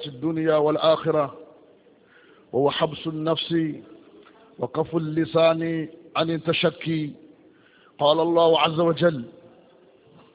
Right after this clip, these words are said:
"أعوذ بالله من الشيطان الرجيم، ولربك فاصبر." وقال تعالى: "فاصبر كما صبر أولو العزم من الرسل." وقال تعالى:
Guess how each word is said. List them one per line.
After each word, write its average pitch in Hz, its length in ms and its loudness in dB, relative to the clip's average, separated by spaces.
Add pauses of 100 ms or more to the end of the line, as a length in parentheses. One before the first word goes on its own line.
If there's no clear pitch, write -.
(260)
"أعوذ 160 280 -2
بالله 170 360 4
من 170 240 -4
الشيطان 160 560 0
الرجيم، 151 600 0 (1120)
ولربك 156 720 0
فاصبر." 127 540 0 (1160)
وقال 151 400 2
تعالى: 139 640 4 (1040)
"فاصبر 156 380 -2
كما 165 420 2
صبر 165 400 2
أولو 170 240 2
العزم 160 420 2 (100)
من 170 120 0
الرسل." 165 460 0 (1300)
وقال 170 420 2
تعالى: 160 640 2